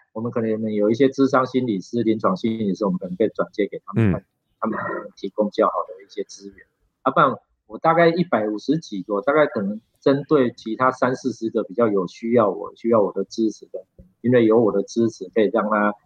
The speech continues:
Speaker 1: 比较不会再去犯罪之类的这些人，我会比较，花比较多的心力在这些人身上。他如果对一些他可能也不想接受你的关护，他每个月是硬着头皮来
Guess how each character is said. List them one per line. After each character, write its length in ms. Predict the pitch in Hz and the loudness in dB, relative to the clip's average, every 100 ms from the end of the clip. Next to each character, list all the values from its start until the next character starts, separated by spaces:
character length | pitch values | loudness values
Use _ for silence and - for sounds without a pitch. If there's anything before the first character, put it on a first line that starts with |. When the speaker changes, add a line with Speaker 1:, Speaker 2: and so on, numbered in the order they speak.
| _ _ | _ _
Speaker 1:
比 80 | - | 0
较 160 | 110 | 0
不 100 | - | 2
会 80 | 101 | 2
再 120 | 107 | 2
去 120 | 104 110 | 2 0
犯 280 | 113 101 95 | 0 -2 -2
罪 180 | 107 98 | 0 0
之 140 | - | 0
类 160 | 98 95 | 0 0
的 120 | 90 | 0
这 140 | 87 | -2
些 220 | 104 107 101 | 0 0 0
人， 200 | 87 90 | 0 -2
我 160 | 92 110 | 0 2
会 160 | 98 _ _ - | 0 _ _ -6
比 80 | |
较， 400 | - 113 104 98 98 _ _ _ _ | 2 2 2 0 -4 _ _ _ _
花 160 | 139 135 | 2 4
比 100 | 113 | 2
较 140 | 127 | -2
多 180 | 127 123 | 0 0
的 80 | 110 | 0
心 220 | - 120 | -2 -4
力 80 | 113 | 0
在 120 | 113 | 0
这 140 | 113 | 0
些 140 | 107 107 | -2 -2
人 180 | 98 85 | -4 -10
身 240 | 95 92 | -12 -12
上。 160 | - 87 - _ _ _ | -12 -14 -14 _ _ _
他 80 | 123 | 0
如 40 | 127 | 0
果 80 | |
对 260 | - 127 127 | 2 2 2
一 100 | 120 | 0
些 300 | 113 120 113 - _ | 2 4 2 -2 _
他 220 | 117 123 123 - - - | -2 0 -2 -12 -20 -6
可 80 | 98 | 0
能 100 | 98 | 0
也 80 | |
不 100 | 95 | 2
想 220 | 131 104 92 | 2 2 2
接 120 | 120 | 2
受 160 | 131 | 2
你 60 | 107 | 0
的 80 | 95 | -2
关 300 | - 113 113 | 0 0 0
护， 160 | 113 | 0
他 100 | 110 | 0
每 220 | 117 101 92 | 2 0 0
个 100 | 98 | 0
月 260 | 113 110 - _ - | 4 4 2 _ -18
是 120 | 90 135 | -2 4
硬 200 | 131 101 | 4 4
着 120 | 107 | 0
头 200 | - 107 | 0 2
皮 140 | 104 | 2
来 140 | 95 | 2